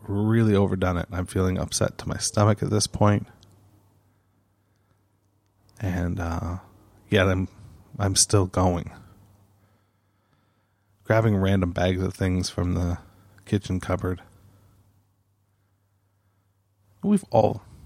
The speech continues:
we've all had moments of, um, weakness. And, um, we've done silly things like this. But this really feels like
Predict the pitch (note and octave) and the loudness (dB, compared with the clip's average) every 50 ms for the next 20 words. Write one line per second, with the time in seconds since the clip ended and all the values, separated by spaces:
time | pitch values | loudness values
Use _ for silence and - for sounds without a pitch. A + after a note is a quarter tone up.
0 | - - F3+ F#3+ F#3 - G2 F#2 F2+ E2+ F2+ - - - - _ _ _ _ _ | -6 0 0 2 2 4 4 4 4 2 0 -2 -4 -6 -10 _ _ _ _ _
1 | _ - - - B2+ A2 A2 G#2 G2 F#2 F#2 E2+ C2+ - - - - - - - | _ -20 -12 -4 2 4 6 6 6 6 2 0 0 -2 -4 -4 -4 -10 -20 -20
2 | - - - - G2 F#2 F#2 F2+ F2 - G2 F#2 G2 F#2+ F#2 E2 - F#2 - A#2+ | -20 -14 -6 -2 0 0 0 0 0 0 0 0 0 0 -2 -6 -6 -6 -2 0
3 | A2 G2+ - - G#2 G2+ - - - - - - - - _ - - - - - | 0 0 0 -2 -8 -8 -6 -8 -8 -10 -12 -20 -20 -20 _ -20 -20 -20 -20 -20
4 | - _ _ _ _ _ _ _ _ _ _ _ _ _ _ _ _ _ _ _ | -20 _ _ _ _ _ _ _ _ _ _ _ _ _ _ _ _ _ _ _
5 | _ _ _ - - G#2+ G#2+ G#2+ G#2 G#2 G#2 G2+ G2+ F#2+ F#2+ F#2+ F#2+ F#2+ F#2+ F#2+ | _ _ _ -6 -2 0 2 4 4 4 4 4 4 4 4 4 4 2 2 0
6 | F#2 F#2 - - - - - - - - - - _ _ _ _ _ _ _ _ | -2 -4 -8 -12 -18 -20 -20 -20 -20 -20 -20 -20 _ _ _ _ _ _ _ _
7 | _ _ _ _ _ _ _ _ _ _ _ _ _ _ _ _ _ _ - A2 | _ _ _ _ _ _ _ _ _ _ _ _ _ _ _ _ _ _ 0 0
8 | G2+ F2 - F2 E2+ D#2+ - - - - - G2+ F#2 F2+ F2+ - F2 D#2+ E2 - | 2 2 0 -2 -2 -4 -6 -4 -2 0 2 2 2 0 0 -2 -4 -4 -4 -4
9 | - - - - E2 D#2+ F2 - - - - - - - - - - - _ _ | -6 -6 -6 -6 -4 -2 -2 -2 -2 -4 -6 -8 -18 -20 -20 -20 -20 -20 _ _
10 | _ _ _ _ _ _ _ _ _ _ _ _ _ _ _ _ _ _ _ _ | _ _ _ _ _ _ _ _ _ _ _ _ _ _ _ _ _ _ _ _
11 | _ _ _ _ _ _ _ _ _ _ _ _ _ _ _ _ _ _ - - | _ _ _ _ _ _ _ _ _ _ _ _ _ _ _ _ _ _ -12 -4
12 | - D#3+ C#3 - E3 B2+ A#2+ A#2 B2 C#3+ D#3+ E3+ F3 D3 - - - - C#3 C3+ | 0 2 2 2 2 0 0 0 2 2 2 4 2 0 -2 -4 -4 0 2 4
13 | C3 B2 A2 G2+ G2 F#2 G2 G2+ G2 G2+ G2 G2 F#2+ | 6 6 6 4 4 2 0 2 4 4 4 2 0